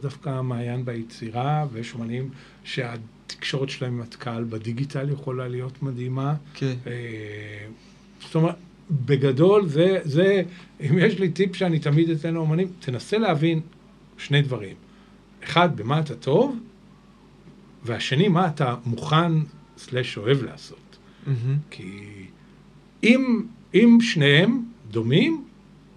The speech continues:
Speaker 1: אז יש לך סיכוי. <laughs>
Speaker 2: מהמם.
Speaker 1: כאילו, אם מה שאתה טוב, אתה גם אוהב לעשות,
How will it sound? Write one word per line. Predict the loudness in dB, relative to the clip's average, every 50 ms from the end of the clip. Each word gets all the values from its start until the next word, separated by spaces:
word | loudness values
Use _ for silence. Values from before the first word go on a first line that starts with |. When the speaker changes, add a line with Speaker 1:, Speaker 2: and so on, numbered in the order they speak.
| -20 -20
Speaker 1:
אז | -16 -12 -8
יש | -8 -8
לך | -8 -10
סיכוי. | -12 -14 -14 -14 -12 -12 -12 -12 -12
<laughs> | -8 -8 -8 -6 -8 -14 -20 -16 -10
Speaker 2:
מהמם. | -10 -8 -6 0 4
Speaker 1:
כאילו, | 6 6 8 8 6
אם | 6
מה | 4 2 0
שאתה | 0 -2 -6 -6
טוב, | -2 2 4 4 4 2
אתה | 0 -2 -2
גם | -2 -2 -4
אוהב | -6 -2 2 4 4 4 6
לעשות, | 4 2 2 0 -2 -2 -2 -2 -2 -4 -8 -20